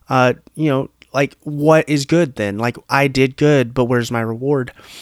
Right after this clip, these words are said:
And we're all those people at different times. And when it comes to your quiet time, when it comes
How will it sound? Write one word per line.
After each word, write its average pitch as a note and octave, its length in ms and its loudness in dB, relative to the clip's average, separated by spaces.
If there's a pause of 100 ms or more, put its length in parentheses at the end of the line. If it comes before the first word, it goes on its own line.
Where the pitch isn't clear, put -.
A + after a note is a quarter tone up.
(260)
And D3+ 100 6
we're F#3+ 140 8
all G#3 160 4
those E3+ 140 2
people A#2+ 440 -2
at A#2+ 160 -4
different A2+ 300 -4
times. A#2+ 420 -2
And C3+ 160 0
when C#3 80 2
it B2+ 60 -6
comes F3+ 220 0
to G#3 60 -6
your F3+ 100 -4
quiet G#2+ 280 -6
time, G2+ 320 -8 (420)
when A#2+ 140 -2
it A2+ 80 -6
comes E3 600 -4